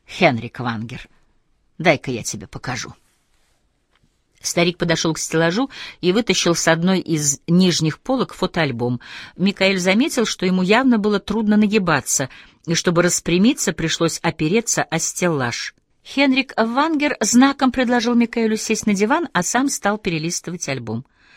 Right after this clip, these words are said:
Он знал, что ищет, и вскоре, положив альбом на журнальный столик, указал на чёрно-белую любительскую фотографию —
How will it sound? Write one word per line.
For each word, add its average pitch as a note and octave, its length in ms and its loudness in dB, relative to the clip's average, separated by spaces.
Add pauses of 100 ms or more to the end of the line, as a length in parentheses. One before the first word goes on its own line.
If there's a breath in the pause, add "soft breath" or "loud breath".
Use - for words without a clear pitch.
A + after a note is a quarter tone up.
(460 soft breath)
Он A#3+ 140 4
знал, E4 240 2
что - 180 -4
ищет, - 500 -4 (680)
и D#3 100 -2
вскоре, D#3 420 -2
положив G3+ 440 -2
альбом G3+ 400 0
на F#3+ 140 0
журнальный F#3+ 440 0
столик, F3+ 460 -8 (340 loud breath)
указал A#3 380 2
на C4+ 160 4
чёрно-белую F#3 600 2
любительскую E3 560 -4
фотографию — G#3 680 -2